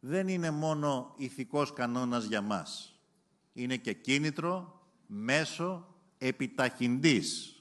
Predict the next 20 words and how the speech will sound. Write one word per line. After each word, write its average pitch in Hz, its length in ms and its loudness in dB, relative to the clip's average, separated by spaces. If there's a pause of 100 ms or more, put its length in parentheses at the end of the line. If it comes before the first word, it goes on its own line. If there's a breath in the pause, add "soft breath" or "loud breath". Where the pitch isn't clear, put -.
(120)
της 113 180 -6
ανάπτυξης. - 840 -4 (1200)
Το 135 120 -4
Συμβόλαιο 226 500 4
Αλλαγής 160 760 2 (680)
θέλουμε 214 460 2
να 180 160 4
είναι 202 440 2 (560 soft breath)
και 160 200 6
είναι 185 560 4 (680)
συμβόλαιο 147 580 0
με 147 100 0
την 131 120 -2
κοινωνία. 127 640 0 (840)
Την 113 140 -2
κοινωνία 135 540 4
καλούμε 110 580 0 (500)
να 110 160 -6
το 113 100 -4
προσυπογράψει 117 1000 0